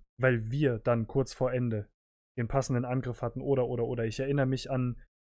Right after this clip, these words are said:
äh, den Fallrückzieher von Aller oder auch letztes Jahr das Spiel gegen Bremen, was in der neunundachtzigsten Minute durch ein Tor von Aller dann noch entschieden worden ist.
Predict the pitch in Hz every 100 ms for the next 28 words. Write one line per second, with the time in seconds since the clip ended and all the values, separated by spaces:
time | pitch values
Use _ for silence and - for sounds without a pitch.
0 | - 127 120 117 113 120 113 135 131 123
1 | - 127 - 127 120 123 127 135 139 135
2 | 127 123 117 - _ _ 131 - 127 -
3 | 127 123 - - 131 123 123 - _ _
4 | - 123 120 120 151 131 113 117 - -
5 | - 123 117 110 117 120 127 131 127 -
6 | 123 123 123 127 127 117 120 113 113 110
7 | - - 123 - 123 113 120 120 113 110
8 | 113 110 135 120 113 110 113 131 -